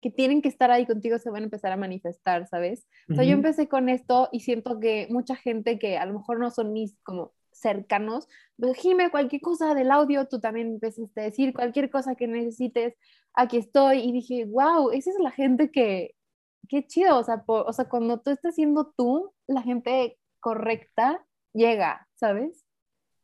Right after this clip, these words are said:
Speaker 1: Porque
Speaker 2: Sí,
Speaker 1: ¿de qué sirve
Speaker 2: sí
Speaker 1: tener
Speaker 2: pasa.
Speaker 1: un montón de gente ahí, pero que no, no te desea el bien también,
Speaker 2: Sí,
Speaker 1: ¿sabes?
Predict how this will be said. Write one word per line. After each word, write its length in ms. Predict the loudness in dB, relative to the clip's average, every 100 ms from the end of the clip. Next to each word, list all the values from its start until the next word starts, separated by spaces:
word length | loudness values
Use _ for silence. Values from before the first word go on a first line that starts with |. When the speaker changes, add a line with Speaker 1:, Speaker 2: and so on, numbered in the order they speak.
| _
Speaker 1:
Porque 220 | 2 6
Speaker 2:
Sí, 60 | 6
Speaker 1:
¿de 120 | 6
qué 120 | 2
sirve 300 | 2 4 2
Speaker 2:
sí 60 | 2
Speaker 1:
tener 240 | 0 0
Speaker 2:
pasa. 180 | 0 2
Speaker 1:
un 120 | 4
montón 440 | 6 4 2 0 2
de 100 | 0
gente 320 | -2 -2 0
ahí, 340 | 0 0 -2 -2
pero 220 | -6 -4
que 100 | -4
no, 720 | 0 2 2 2 -2 -6 -12 _ _ _ _ _ _ _ _ -2
no 200 | -2 2
te 140 | 4
desea 380 | 4 4 2 2
el 100 | 0
bien 480 | -2 -2 -2 -6 -12 _
también, 500 | -2 0 0 0 0
Speaker 2:
Sí, 80 | -2
Speaker 1:
¿sabes? 280 | -2 -2